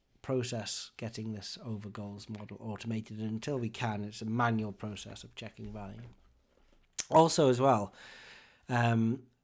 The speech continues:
there's the super boost wheel that they do between five and six P M on weekdays. They do it four times, five o'clock, five fifteen,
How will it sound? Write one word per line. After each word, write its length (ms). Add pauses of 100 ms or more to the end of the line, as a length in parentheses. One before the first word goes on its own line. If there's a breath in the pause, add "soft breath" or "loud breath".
(140)
there's 180
the 100
super 420
boost 500
wheel 360
that 180
they 80
do 280
between 520
five 360
and 100
six 220
P 200
M 340
on 460 (160)
weekdays. 640
They 80
do 120
it 120
four 260
times, 400
five 280
o'clock, 280
five 200
fifteen, 500